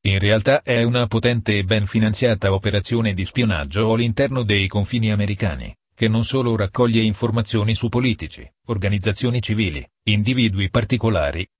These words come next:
ma su qualsiasi cosa che anche solo sospettino possa sollevare il velo sulla cospirazione ebraica.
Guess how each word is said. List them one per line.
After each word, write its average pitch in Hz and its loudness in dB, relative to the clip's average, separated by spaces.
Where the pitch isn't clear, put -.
ma 95 0
su 113 -2
qualsiasi 117 0
cosa 127 0
che 98 -2
anche 104 0
solo 107 0
sospettino 113 0
possa 123 0
sollevare 123 0
il 110 0
velo 120 2
sulla 101 0
cospirazione 110 0
ebraica. 107 -2